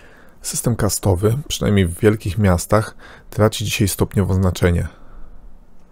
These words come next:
Kastą kapłańską są w hinduizmie bramini. Jest ich wielu, dlatego mała ich część wykonuje funkcje duchownych w świątyniach lub nauczycieli, guru,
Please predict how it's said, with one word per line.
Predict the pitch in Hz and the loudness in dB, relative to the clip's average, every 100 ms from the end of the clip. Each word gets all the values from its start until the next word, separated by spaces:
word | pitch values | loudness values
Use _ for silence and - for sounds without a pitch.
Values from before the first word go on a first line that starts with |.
| - - - - - - | -20 -20 -20 -20 -16 0
Kastą | 107 - 104 104 | 0 2 2 2
kapłańską | 101 - 117 110 90 - 92 | -2 4 6 6 4 0 0
są | - 98 | 2 0
w | 90 | 0
hinduizmie | - 98 95 98 92 104 101 | 0 2 2 2 0 0 2
bramini. | 87 104 95 98 85 76 - - - - - | 2 4 6 6 4 2 -6 -16 -20 -20 -4
Jest | 135 131 104 | -2 0 -2
ich | 90 | 2
wielu, | 101 92 78 | 4 6 4
dlatego | - - - 92 | 0 -2 0 4
mała | 95 104 101 | 6 6 4
ich | 92 - | -2 -2
część | - 92 98 | 2 2 2
wykonuje | - 98 98 98 92 | -2 -2 2 2 2
funkcje | 101 92 - 90 | 0 0 0 0
duchownych | 87 - 90 85 95 - | 0 2 2 4 0 0
w | - | -8
świątyniach | - 92 87 101 87 95 - | 0 0 2 2 4 2 0
lub | 87 | -2
nauczycieli, | 101 90 92 95 - 80 85 82 | 0 0 0 -2 2 2 0 -2
guru, | 90 98 80 | 0 2 0